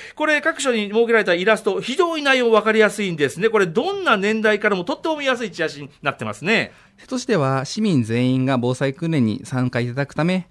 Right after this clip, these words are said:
Speaker 2: 各家庭で実施できる訓練となっています。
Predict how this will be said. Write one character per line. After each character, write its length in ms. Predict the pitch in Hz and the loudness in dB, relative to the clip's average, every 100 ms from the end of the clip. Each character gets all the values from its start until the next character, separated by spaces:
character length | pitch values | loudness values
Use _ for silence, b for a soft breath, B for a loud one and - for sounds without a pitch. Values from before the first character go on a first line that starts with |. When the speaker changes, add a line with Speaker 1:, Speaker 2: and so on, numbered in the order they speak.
| _ | _
Speaker 2:
各 180 | 165 - | -8 -6
家 260 | 120 113 | -4 -4
庭 40 | 107 | -4
で 100 | 104 | -6
実 460 | 92 101 156 123 | -8 -14 -12 -8
施 140 | 120 165 | -6 -4
で 80 | 180 | -4
き 100 | 240 | 0
る 140 | 190 | -2
訓 180 | - 147 | 0 2
練 120 | 127 | 2
と 120 | - | 0
な 40 | 110 | -4
っ 20 | |
て 80 | 110 | -2
い 80 | 104 | -2
ま 120 | 110 | -2
す。 240 | - - | -6 -18